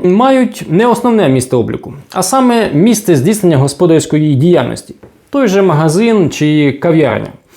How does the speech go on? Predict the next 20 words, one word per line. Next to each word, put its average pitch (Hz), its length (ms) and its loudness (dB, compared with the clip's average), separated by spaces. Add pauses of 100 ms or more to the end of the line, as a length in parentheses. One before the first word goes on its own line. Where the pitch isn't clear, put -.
(400)
Зокрема, 262 460 0
фопи 233 300 0
його 170 180 2
показують 165 540 -2
при 139 120 -2
подачі 143 420 -2
форми 131 360 0
двадцять 123 460 -2
О 147 40 0
П 233 120 -2
П, 294 360 0
коли 226 300 0
реєструють 180 420 2
касовий 139 440 -2
апарат. 127 420 -4 (680)
Або 302 240 0
коли 262 300 2
ви 208 240 2
є, 190 220 0
наприклад, 175 560 -2